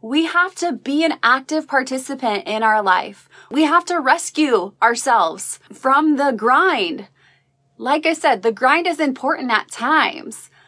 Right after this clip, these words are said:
but it cannot be your only focus. Living your life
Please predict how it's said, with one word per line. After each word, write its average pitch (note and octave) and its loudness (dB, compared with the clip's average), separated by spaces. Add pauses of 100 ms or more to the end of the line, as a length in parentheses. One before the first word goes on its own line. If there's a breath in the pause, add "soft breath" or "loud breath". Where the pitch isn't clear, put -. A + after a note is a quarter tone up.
(200 soft breath)
but A#3+ 2 (180)
it C4+ -4
cannot C4+ 0
be C#4+ -2
your B3 -2
only A#3+ -2
focus. - -4 (560)
Living D#4 0
your C#4+ 2
life A#3 0